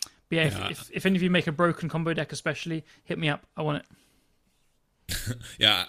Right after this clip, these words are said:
Speaker 2: I bet, like, two weeks from now we're gonna hear from Eradicator Valkyrie, um,
Speaker 1: <laughs>
Speaker 2: that's gonna
Speaker 1: Yeah.
Speaker 2: dominate Legacy, and we're like, "Oh, dude, how did we miss
Speaker 1: Oh
Speaker 2: that?"
Speaker 1: my
Speaker 2: <laughs>
Speaker 1: God. It's the new
Speaker 2: But
Speaker 1: breach.
Speaker 2: yeah.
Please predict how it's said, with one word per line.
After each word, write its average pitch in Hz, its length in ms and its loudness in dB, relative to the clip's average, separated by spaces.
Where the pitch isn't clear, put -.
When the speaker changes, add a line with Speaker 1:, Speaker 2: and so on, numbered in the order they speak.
Speaker 2:
I 110 120 0
bet, 107 240 -4
like, 95 160 -4
two - 120 -2
weeks 104 200 -2
from 101 100 -2
now 95 140 -2
we're 92 80 -4
gonna 98 180 -6
hear 104 160 -2
from 92 280 -4
Eradicator 95 640 -2
Valkyrie, 95 720 -6
um, 107 180 -6
Speaker 1:
<laughs> - 120 -6
Speaker 2:
that's 226 180 8
gonna 160 140 0
Speaker 1:
Yeah. 104 80 2
Speaker 2:
dominate 95 400 -4
Legacy, 101 380 2
and 98 140 -6
we're 98 80 2
like, 95 160 0
"Oh, 104 100 -4
dude, 110 200 -8
how 104 80 -8
did 98 180 -10
we 107 60 -10
miss 104 200 -4
Speaker 1:
Oh 170 60 0
Speaker 2:
that?" 156 100 0
Speaker 1:
my 147 140 0
Speaker 2:
<laughs> 143 140 0
Speaker 1:
God. 151 280 0
It's 160 140 -2
the 180 100 0
new 170 180 4
Speaker 2:
But 156 140 2
Speaker 1:
breach. 170 120 2
Speaker 2:
yeah. 131 280 2